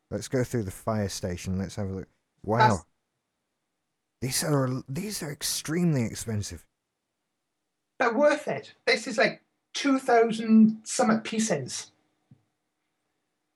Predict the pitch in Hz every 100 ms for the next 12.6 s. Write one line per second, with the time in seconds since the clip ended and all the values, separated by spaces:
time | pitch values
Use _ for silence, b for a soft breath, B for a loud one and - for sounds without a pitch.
0 | _ _ - 110 117 117 113 113 - -
1 | - - 330 - - 254 160 190 208 -
2 | 220 214 262 285 - _ _ - 226 196
3 | 190 175 165 139 113 170 220 - - 170
4 | 160 170 220 185 90 _ - - 127 135
5 | 139 147 185 127 87 - - - 320 359
6 | 330 - _ _ - - 160 - - 262
7 | 254 220 - 277 277 277 277 - - _
8 | _ _ _ - - 392 339 - 269 247
9 | 240 226 190 143 - 170 240 - _ _
10 | _ _ _ _ _ _ _ _ - 220
11 | 277 294 311 294 262 269 240 - 220 220
12 | 247 262 - 226 220